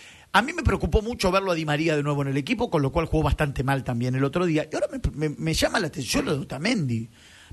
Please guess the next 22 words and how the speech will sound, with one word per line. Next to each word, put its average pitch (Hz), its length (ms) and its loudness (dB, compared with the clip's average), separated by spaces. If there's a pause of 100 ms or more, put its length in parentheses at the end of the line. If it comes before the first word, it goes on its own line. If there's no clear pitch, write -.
Parece - 200 -2
que 220 100 2
hay 180 40 4
jugadores 165 540 2
que - 100 -8
ya - 100 2
terminaron 147 600 0
un 139 100 -6
ciclo 147 300 -4
en 131 60 0
la 123 40 -4
selección 131 340 -2
argentina. 143 520 0
Hoy 277 120 0
lo 226 100 -4
de 175 40 2
Otamendi 180 460 -2
fue, 220 320 0 (1300)
de 240 80 2
verdad, 156 440 4
¿eh? 170 160 0 (520)
Preocupante. - 840 0